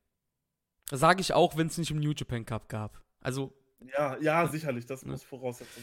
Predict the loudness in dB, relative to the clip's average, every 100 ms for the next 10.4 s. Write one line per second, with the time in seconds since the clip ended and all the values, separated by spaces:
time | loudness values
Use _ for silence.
0 | -14 -12 -10 -10 _ _ -12 -10 -8 0
1 | 2 4 2 2 2 2 2 0 -2 -6
2 | -4 -2 -2 -6 -10 -14 -12 -10 -10 -10
3 | -16 -16 -20 -20 -20 -20 -20 -18 -16 -12
4 | -6 0 4 4 4 -2 -6 -10 _ _
5 | _ _ _ _ _ -2 0 0 -4 -4
6 | -4 -4 -4 -8 -12 -14 -14 -8 -6 -6
7 | -2 0 2 -2 -6 -16 -16 0 2 2
8 | 0 -2 -4 -4 -4 -6 -6 -6 -12 -16
9 | -10 -6 -2 0 0 -2 -4 -12 -20 -16
10 | -10 -8 -10